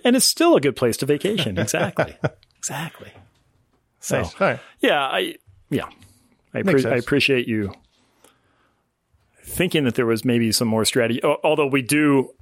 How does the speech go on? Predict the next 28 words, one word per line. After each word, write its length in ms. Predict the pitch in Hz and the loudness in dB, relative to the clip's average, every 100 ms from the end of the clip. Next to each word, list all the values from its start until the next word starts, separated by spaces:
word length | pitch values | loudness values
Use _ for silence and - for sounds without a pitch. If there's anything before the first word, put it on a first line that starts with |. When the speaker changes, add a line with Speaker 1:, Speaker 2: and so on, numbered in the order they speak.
| - | -6
Speaker 1:
actually 520 | 147 135 147 139 120 | -2 -2 0 2 2
strategize 800 | 110 - 127 123 113 120 113 107 | 0 0 0 0 0 0 0 -2
the 100 | 127 | -2
location 520 | 110 107 - 120 123 110 | 0 0 0 0 0 0
of 80 | |
our 220 | 107 101 101 | 0 0 0
resident 400 | 120 113 104 90 | 0 0 -2 -4
agencies, 640 | 104 117 101 - 92 90 | -2 -2 -4 -8 -8 -8
I 80 | 107 | -10
think, 200 | 98 101 | -10 -14
quite 260 | - 107 92 | -4 -4 -4
a 40 | |
bit 200 | 90 - | -12 -12
more, 360 | 98 92 82 85 | -12 -10 -12 -8
Speaker 2:
Yeah. 200 | 110 104 | -2 0
Speaker 1:
right? 200 | 95 - | -2 -6
So 120 | - 113 | -4 0
these 220 | 123 123 | 2 2
are 140 | 127 | 2
all, 220 | 117 107 - | 2 2 -2
these 160 | 117 - | -4 -2
fifty-six 580 | 143 135 127 - 117 | -2 0 -2 -2 0
offices 520 | 123 123 131 - 131 107 | 0 0 -2 -4 -4 -4
are 60 | |
considered 440 | - 107 117 98 - | -4 -4 -4 -6 -6
headquarters, 720 | 113 120 - 135 143 160 - - _ _ _ _ - | -6 -4 0 2 2 -4 -8 -12 _ _ _ _ -8
uh, 180 | 110 107 | -4 -2
cities 460 | - 139 165 - | 0 0 0 -4